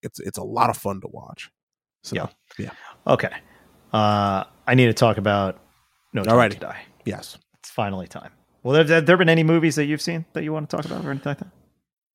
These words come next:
Speaker 1: Oh, is there anything I've seen? Uh, the only other thing I've watched is I st-, I've been watching more T V. I watched the,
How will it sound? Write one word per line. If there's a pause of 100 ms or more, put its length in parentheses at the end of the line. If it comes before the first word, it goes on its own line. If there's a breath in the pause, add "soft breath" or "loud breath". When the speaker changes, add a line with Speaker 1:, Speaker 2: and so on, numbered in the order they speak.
(500)
Speaker 1:
Oh,
is
there
anything
I've
seen?
Uh,
the
only
other
thing
I've
watched
is
I
st-,
I've
been
watching
more
T
V.
I
watched
the,